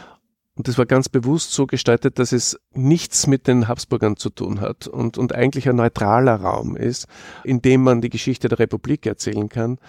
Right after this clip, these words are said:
weil eben so viel Habsburger Geschichte einen dort total umfängt, ne? Also sozusagen,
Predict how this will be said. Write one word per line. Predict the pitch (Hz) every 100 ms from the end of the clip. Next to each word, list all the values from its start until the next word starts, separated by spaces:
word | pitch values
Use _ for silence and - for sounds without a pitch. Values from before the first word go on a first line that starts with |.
| - - -
weil | 113 110 117 135
eben | 127 123 120
so | - 135
viel | 139 - 123 120 120 110
Habsburger | 123 - 120 110
Geschichte | - - 113 - 113
einen | 98 107 107 104
dort | 107 -
total | 110 87 107 120
umfängt, | 110 101 101 101 - - -
ne? | 117
Also | 139 -
sozusagen, | 117 120 117